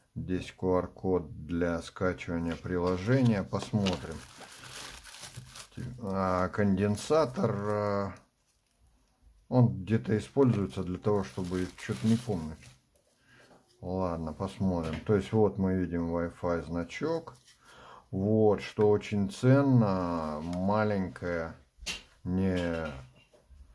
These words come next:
не китайская розетка. L, L один, L два, L три. Мгм, хорошо. Ладно, давайте дальше посмотрим.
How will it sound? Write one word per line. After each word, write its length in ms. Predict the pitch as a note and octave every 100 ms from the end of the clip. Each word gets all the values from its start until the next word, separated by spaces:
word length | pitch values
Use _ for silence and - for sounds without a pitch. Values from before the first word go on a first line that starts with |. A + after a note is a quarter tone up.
| - _ -
не 160 | F#2
китайская 760 | F#2 G2 - G2+ F2+ - F2+ F2+
розетка. 720 | F#2 F2+ F#2 E2+ - E2 D#2+ - _ _ _ - _ _ - _ _ _ _ _ - - - - - _ -
L, 420 | F#2+ G#2+ B2 C3 B2
L 220 | F#2+ F#2
один, 400 | F2+ F#2 A#2 A#2
L 200 | G2 E2+
два, 400 | F2 F#2+ G2+ G2 E2+ -
L 260 | F2+ F#2+ F#2+
три. 420 | - E2+ E2 D#2+ D#2+ - _ -
Мгм, 680 | F#2 F#2+ E2 E2 E2+ E2+ - - -
хорошо. 800 | - F2+ F#2+ F#2+ - - E2 D#2+ D#2 - - - B2+ - - - - - -
Ладно, 760 | F2 F2+ E2+ D#2 D#2+ F#2+ B2 B2+ - - - -
давайте 800 | E2+ E2+ E2 E2 E2 F#2+ - B2+
дальше 580 | G#2 G2+ F#2 F2+ -
посмотрим. 840 | - G2+ F#2+ G#2+ G#2 G#2 G2+ G#2+